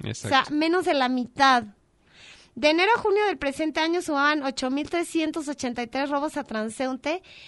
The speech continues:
Speaker 2: o sea, sesenta y tres punto noventa y nueve diarios.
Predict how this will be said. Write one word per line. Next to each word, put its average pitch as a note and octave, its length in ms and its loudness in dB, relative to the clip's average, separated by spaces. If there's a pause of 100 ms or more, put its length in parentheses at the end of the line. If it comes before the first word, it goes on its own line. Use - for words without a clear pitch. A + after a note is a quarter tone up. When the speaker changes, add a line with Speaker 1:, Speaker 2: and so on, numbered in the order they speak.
(140)
Speaker 2:
o C4 100 -4
sea, C4 240 0
sesenta B3+ 420 -6
y B3 60 -4
tres C#4+ 240 -6
punto D4+ 340 -4
noventa A3+ 460 -4
y A3 40 -4
nueve B3 480 -6
diarios. G3 1000 -8